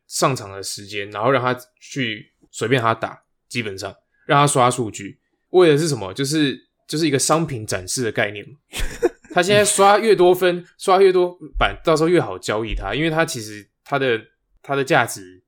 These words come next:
Speaker 1: 在现在的，现在的N B A来说，并不是非常适合现在球风嘛。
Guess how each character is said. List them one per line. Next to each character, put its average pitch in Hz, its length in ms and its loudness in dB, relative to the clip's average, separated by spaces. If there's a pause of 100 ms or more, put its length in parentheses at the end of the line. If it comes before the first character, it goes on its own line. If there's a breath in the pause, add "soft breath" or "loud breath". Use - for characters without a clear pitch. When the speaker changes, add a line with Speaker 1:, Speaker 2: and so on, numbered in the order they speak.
Speaker 1:
在 147 200 2
现 143 220 -4
在 131 180 0
的， 113 80 -8
现 156 200 -4
在 143 140 0
的 113 80 -2
N 110 120 -6
B 117 120 -4
A 113 60 0
来 98 120 -6
说， 101 360 -10 (180)
并 127 160 -6
不 104 100 -12
是 120 140 -4
非 127 80 -4
常 110 120 -2
适 - 140 -4
合 101 140 -8
现 110 100 -8
在 104 120 -8
球 92 220 -12
风 95 220 -16
嘛。 - 100 -20